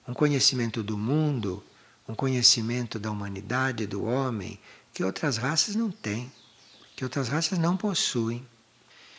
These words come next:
Acontece que, dada a situação que se criou,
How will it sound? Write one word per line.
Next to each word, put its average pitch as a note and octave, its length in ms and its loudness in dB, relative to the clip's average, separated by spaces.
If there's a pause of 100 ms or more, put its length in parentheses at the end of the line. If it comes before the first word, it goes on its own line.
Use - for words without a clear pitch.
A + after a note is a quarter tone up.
(180)
Acontece G3+ 840 6
que, G#2 1080 0
dada D3 320 2
a - 20 2
situação B2+ 640 4
que G#2+ 120 -6
se - 200 6
criou, A#2 520 0